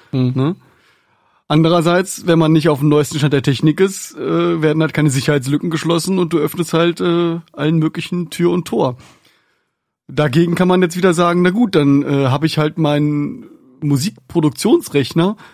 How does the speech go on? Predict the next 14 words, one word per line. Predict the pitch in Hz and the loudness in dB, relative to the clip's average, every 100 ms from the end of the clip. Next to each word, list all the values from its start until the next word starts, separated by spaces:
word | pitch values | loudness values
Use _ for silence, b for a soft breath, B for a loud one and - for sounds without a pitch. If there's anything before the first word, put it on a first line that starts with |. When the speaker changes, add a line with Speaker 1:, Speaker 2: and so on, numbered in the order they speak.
| B - | B -8
Speaker 2:
mit | 143 160 | -2 2
dem | 160 | 2
ich | 147 | 2
halt | 139 | -2
wirklich | 143 165 147 | -4 -8 -4
mein | 143 127 | -2 0
Geld | 165 240 | 0 0
verdiene, | 170 147 147 | -2 2 2
wenn | 139 110 | 0 -2
ich | |
jetzt | 151 - | -4 -4
hier | 139 | -4
Profistudio | - 220 208 - 139 123 131 | -4 -4 -4 -4 -4 0 0
habe, | 123 143 | 0 -2